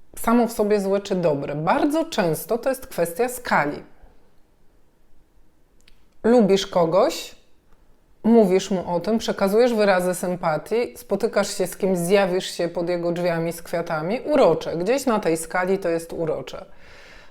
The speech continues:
Wystajesz codziennie pod jego domem, nie chcesz, y, przyjąć do wiadomości zerwania, dajesz nieproszone kwiaty,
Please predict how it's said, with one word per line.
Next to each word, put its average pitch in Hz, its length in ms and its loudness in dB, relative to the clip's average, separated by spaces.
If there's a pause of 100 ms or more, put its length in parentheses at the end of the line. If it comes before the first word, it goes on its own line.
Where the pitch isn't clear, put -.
(200)
Wystajesz 220 560 6
codziennie 190 500 2
pod 175 180 -4
jego 175 220 0
domem, 190 420 2
nie 214 120 4
chcesz, 214 480 -4
y, 185 260 -6 (540)
przyjąć 196 360 2
do 180 120 -2
wiadomości 180 580 -2
zerwania, 175 640 -2
dajesz 208 440 4
nieproszone 190 720 0
kwiaty, 175 640 -2